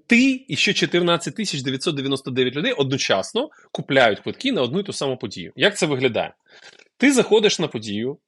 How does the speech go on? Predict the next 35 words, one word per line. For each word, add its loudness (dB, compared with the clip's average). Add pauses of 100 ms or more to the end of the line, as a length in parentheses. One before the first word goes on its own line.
ти 0
такий, -4
"О, 6 (380)
так, 0
де 2
мені 0
тут -4
сидіти?" -6
Ну, 0
оцей 4
сектор -2
виглядає, 2
наче 0
нічого. -2
Ти -2
такий -4
н-, -2
на 0
нього 0
наїжджаєш, 0
зумишся, -4 (560)
і 2
такий 2
мишу 0
підводиш, -2 (340)
а 0
в -6
тебе 4
на 6
очах 4
зникають 4
просто -4
квитки, -8
на -2
очах. -4